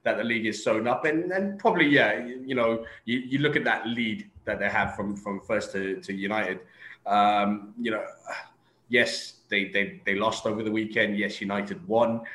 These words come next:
uh, and United have a game in hand. But, you know, even if United win that, it's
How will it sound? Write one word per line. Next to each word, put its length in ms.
uh, 300
and 240
United 300
have 180
a 40
game 220
in 60
hand. 280
But, 340
you 80
know, 120
even 280
if 120
United 320
win 180
that, 200
it's 120